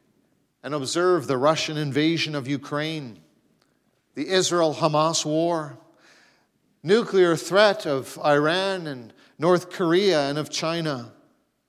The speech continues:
civil war in Africa, the potential for a third world war.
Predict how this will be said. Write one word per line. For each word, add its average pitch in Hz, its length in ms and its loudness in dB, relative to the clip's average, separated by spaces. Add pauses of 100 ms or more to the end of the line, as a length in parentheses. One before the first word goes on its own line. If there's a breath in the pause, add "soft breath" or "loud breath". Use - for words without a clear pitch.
(140)
civil 233 460 2
war 180 340 2
in 165 80 -6
Africa, 190 720 -2 (1400 soft breath)
the 165 120 2
potential 190 600 2
for 190 360 0
a 202 180 0
third 202 400 -4
world 131 300 -2
war. 113 380 -10